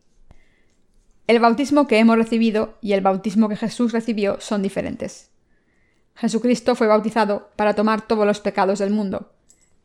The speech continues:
pero nosotros somos bautizados como un signo de creer en que nuestros pecados han sido transferidos a Jesús cuando fue bautizado. Y Jesús fue bautizado en nuestro lugar para redimir todos nuestros pecados.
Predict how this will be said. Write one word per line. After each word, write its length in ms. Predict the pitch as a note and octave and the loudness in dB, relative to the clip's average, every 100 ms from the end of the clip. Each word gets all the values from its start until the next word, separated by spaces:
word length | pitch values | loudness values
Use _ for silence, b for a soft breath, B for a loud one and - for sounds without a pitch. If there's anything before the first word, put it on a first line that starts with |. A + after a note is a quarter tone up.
| _ _ _ | _ _ _
pero 180 | B3 A#3+ | 2 2
nosotros 380 | A#3 C4 A3+ G#3+ | 2 0 0 0
somos 180 | A#3 A3 | 0 0
bautizados 760 | G#3+ G#3 A3+ G3 G#3 - _ | 0 0 -2 -2 -4 -10 _
como 260 | - A#3+ C4 | 0 2 4
un 80 | C4+ | 4
signo 320 | C#4+ A#3 G3+ | 2 0 0
de 100 | A#3+ | 0
creer 440 | G3 F#3 F#3+ - b b b _ - | 2 2 2 -6 b b b _ 0
en 160 | A3+ | 0
que 100 | A3 | 2
nuestros 320 | G#3+ G#3 G3+ | 0 0 -6
pecados 560 | - G3 F#3+ F#3 G3+ - - | -6 0 2 2 -2 -10 -2
han 160 | A3 | -2
sido 240 | G#3 A3 G3 | 0 -2 0
transferidos 640 | G#3+ G3+ A#3 G#3 G3 G#3+ | -2 -2 -2 0 -2 -4
a 60 | |
Jesús 540 | G3+ G3+ A3+ G#3+ - _ _ _ _ _ | -6 -4 -4 -6 -14 _ _ _ _ _
cuando 280 | A#3 A3+ G#3+ | 0 2 2
fue 140 | G#3+ | 2
bautizado. 600 | F#3 G3 G3+ - - - _ _ _ _ _ _ _ _ _ | 0 -2 -6 -6 -8 -16 _ _ _ _ _ _ _ _ _
Y 120 | B3+ | -2
Jesús 400 | B3 A#3 C#4+ C#4 | 0 -2 -2 -2
fue 120 | B3 | 2
bautizado 480 | A#3 A#3 A#3+ A3+ G#3 | 2 2 0 0 0
en 80 | G#3 | 0
nuestro 240 | A3 C4 | 0 -2
lugar 420 | C4 A#3 G3 - b b b _ | 0 2 0 -2 b b b _
para 160 | A3+ | 2
redimir 420 | G#3+ G#3 G#3 A3 G#3+ | 2 0 0 -2 -2
todos 280 | G#3+ G3+ | 0 0
nuestros 300 | F#3 G3+ - | -2 -10 -12
pecados. 520 | - - - - - | -14 -8 -10 -10 -20